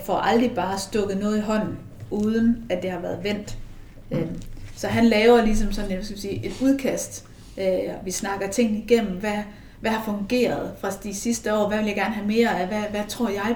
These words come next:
Speaker 1: på i forhold til, hvad tror han på? Og hvad skal pilles ud? Så det er, det er et meget ligeværdigt forhold.
Speaker 2: Så det er mere en samarbejdspartner, end det er en leder, kan man sige.
Speaker 1: Det er helt klart.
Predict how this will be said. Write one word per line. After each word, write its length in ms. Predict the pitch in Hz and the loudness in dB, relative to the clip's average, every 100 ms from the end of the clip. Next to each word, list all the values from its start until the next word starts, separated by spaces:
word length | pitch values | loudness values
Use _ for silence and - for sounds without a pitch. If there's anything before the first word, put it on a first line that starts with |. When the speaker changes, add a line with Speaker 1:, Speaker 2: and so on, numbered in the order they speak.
| - | -2
Speaker 1:
på 140 | 208 | -4
i 40 | 175 | -4
forhold 180 | 202 202 | -6 -6
til, 80 | 190 | -6
hvad 120 | 170 | -8
tror 140 | 208 | -8
han 220 | 208 226 233 | -6 -2 -2
på? 140 | 214 | 0
Og 280 | 202 175 180 - - - | -2 -2 -4 -8 -14 -6
hvad 100 | 208 | -6
skal 160 | 226 | -4
pilles 340 | 220 202 202 - | -2 -2 -2 2
ud? 180 | 240 - - - - - | 2 2 -4 -14 -16 -6
Så 100 | 196 | -2
det 220 | 208 175 | 2 2
er, 180 | 175 - - - - - - - - - | 0 -6 -10 -14 -16 -18 -20 -20 -20 0
det 140 | 196 196 | 4 4
er 240 | 196 185 - | 2 0 -2
et 120 | 190 202 | -6 0
meget 260 | 202 214 | 2 4
ligeværdigt 420 | 262 277 196 190 - | 6 6 4 -2 0
forhold. 360 | 202 196 - - - - - - - - - | 0 0 -4 -6 -14 -20 -20 -18 -18 -18 -4
Speaker 2:
Så 120 | 123 | 6
det 80 | 123 | 8
er 40 | |
mere 240 | 120 135 131 | 12 12 10
en 100 | 110 | 10
samarbejdspartner, 680 | 131 135 107 - 107 104 95 | 10 12 10 8 6 6 4
end 80 | |
det 80 | 98 | 2
er 40 | 98 | 4
en 60 | |
leder, 340 | 101 107 117 - | 4 8 8 8
kan 80 | 90 | 0
man 100 | 90 | 4
sige. 140 | 233 | 4
Speaker 1:
Det 40 | 226 | 4
er 40 | 285 | 4
helt 180 | 247 | 2
klart. 300 | 226 196 190 | 2 0 0